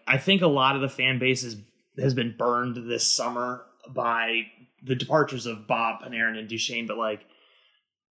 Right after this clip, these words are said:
you know, Panarin's the only one who reasonably could, they, they could have signed. They were obviously not, never gonna sign Bob for the term he wanted, so he, that was always, he was always a goner. And then Duchene was building a house in Nashville. Like, that, that trade was always a rental. I think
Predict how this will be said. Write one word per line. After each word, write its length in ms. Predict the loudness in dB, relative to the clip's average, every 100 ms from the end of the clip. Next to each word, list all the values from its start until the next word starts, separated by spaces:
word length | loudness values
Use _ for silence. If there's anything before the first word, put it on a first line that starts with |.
| _ _ _ 4
you 120 | 6
know, 300 | 8 6 2 -8
Panarin's 440 | 0 4 6 6 6
the 80 |
only 120 | 4 4
one 200 | 4 4
who 160 | 2
reasonably 640 | 2 2 2 2 0 0 -2
could, 260 | -4 -8 -8
they, 200 | 2 2
they 160 | 2 -2
could 160 | -2 -2
have 100 | 2
signed. 300 | 2 2 2
They 60 |
were 120 | 2
obviously 380 | 2 2 0 0
not, 260 | 0 -2 0
never 220 | 0 0
gonna 160 | 0 -2
sign 220 | -4 -4
Bob 200 | -2 -2
for 60 |
the 80 | -6
term 240 | -12 -10 -8
he 80 |
wanted, 300 | -6 -4 -4
so 80 | -4
he, 160 | -2 0
that 160 | 2 0
was 100 | -2
always, 220 | -6 -4
he 120 | -2
was 120 | 0
always 280 | 0 -2 -4
a 60 | -6
goner. 400 | -4 0 0 -2
And 180 | -2 -2
then 220 | -2 -2
Duchene 420 | -2 -2 2 4
was 100 | 2
building 380 | 0 2 2 2
a 60 | 0
house 240 | 0 0
in 100 | -4
Nashville. 420 | -4 -4 -8 -14 -12
Like, 240 | -6 -6 -6 _ _ _ _
that, 200 | 0 2
that 140 | 2
trade 200 | 4 2
was 100 | 4
always 220 | 2 0 0
a 60 |
rental. 360 | -4 -4 -4 -2
I 100 | -2
think 380 | 0 0 -2